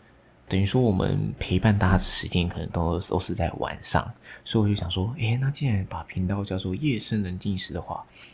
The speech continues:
是不是就可以陪伴大家每一个夜晚？所以我就觉得，哦，这个频道名称还不错。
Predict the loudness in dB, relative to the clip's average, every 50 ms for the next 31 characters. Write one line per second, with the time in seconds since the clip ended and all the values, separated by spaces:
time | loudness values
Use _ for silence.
0 | -12 -6 0 2 2 4 4 2 2 2 2 0 0 0 -2 -4 -2 0 0 2
1 | 4 2 4 2 2 2 2 0 0 0 -2 -2 -4 -4 -2 0 2 2 2 0
2 | -2 -6 -8 -12 -12 _ _ -20 -20 -20 -20 -20 -14 -6 0 0 2 2 2 0
3 | -2 -2 -4 -4 -4 -4 -6 -6 -4 -2 -2 0 0 -2 -6 -8 -14 -16 -8 -4
4 | -2 -2 -2 -2 -2 -4 -2 -2 -2 -2 -4 -6 -6 -6 -6 -6 -6 -6 -8 -12
5 | -20 _ -12 -8 -8 -8 -8 -8 -10 -8 -8 -4 -4 -4